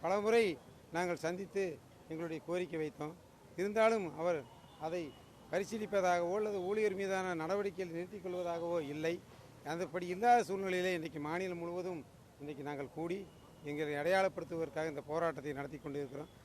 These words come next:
அரசு தான் இதிலே முடிவு செய்யணும். அவருடைய நடவடிக்கை என்பது ஏற்றுக்கொள்ளும்படியாக இல்லை. ஆனால் அவருடைய நடவடிக்கைகளை அரசு ரசிக்கிறதோ என்ற அச்சம் என்பது எங்களுக்கு இருக்கிறது.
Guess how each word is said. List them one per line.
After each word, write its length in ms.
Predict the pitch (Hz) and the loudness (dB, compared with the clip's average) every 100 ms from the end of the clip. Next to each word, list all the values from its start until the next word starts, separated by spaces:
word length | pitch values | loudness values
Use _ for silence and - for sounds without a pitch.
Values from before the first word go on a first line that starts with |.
| - - 180 | -18 -4 0
அரசு 220 | 233 214 | 0 4
தான் 160 | 247 233 | 4 6
இதிலே 220 | 202 196 170 | 4 2 0
முடிவு 200 | 190 165 | -2 -2
செய்யணும். 300 | 160 147 117 - - - - - - - 156 | -4 -6 -8 -16 -20 -20 -20 -20 -20 -12 -2
அவருடைய 340 | 196 220 214 196 170 143 - - - | 2 2 4 2 2 0 -6 -20 -6
நடவடிக்கை 420 | 175 240 262 208 214 | 2 6 4 4 0
என்பது 280 | 202 202 214 190 147 175 | 2 2 4 4 0 -2
ஏற்றுக்கொள்ளும்படியாக 800 | 226 240 214 202 185 185 180 180 185 151 | -2 -2 -2 -2 -4 -2 0 0 -2 -4
இல்லை. 180 | 147 131 - - - - - 170 | -8 -10 -12 -20 -20 -20 -4 0
ஆனால் 240 | 208 196 180 | 2 4 4
அவருடைய 280 | 180 180 175 180 | 4 2 2 4
நடவடிக்கைகளை 600 | 254 247 214 196 180 170 143 - - 160 | 4 4 2 0 2 0 -4 -12 -8 -4
அரசு 260 | 180 185 175 143 | -4 -2 -2 0
ரசிக்கிறதோ 500 | 165 202 226 226 226 226 | -2 -4 0 2 4 4
என்ற 140 | 196 180 160 131 - - 170 | 2 0 0 -4 -12 -12 -10
அச்சம் 260 | - 208 196 | -6 -4 -4
என்பது 200 | 180 170 | -6 -6
எங்களுக்கு 300 | 165 143 170 | -8 -8 -10
இருக்கிறது. 320 | 170 170 175 | -8 -8 -8